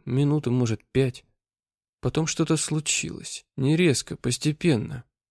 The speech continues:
как когда вспоминаешь сон. Сначала ничего, потом кусочки, потом все разом.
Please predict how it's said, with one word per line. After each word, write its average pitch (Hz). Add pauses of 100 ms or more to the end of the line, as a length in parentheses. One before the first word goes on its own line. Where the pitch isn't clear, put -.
(180)
как 151
когда 147
вспоминаешь 143
сон. 127 (560)
Сначала 139
ничего, 151 (360)
потом 120
кусочки, - (600)
потом 135
все 147
разом. 131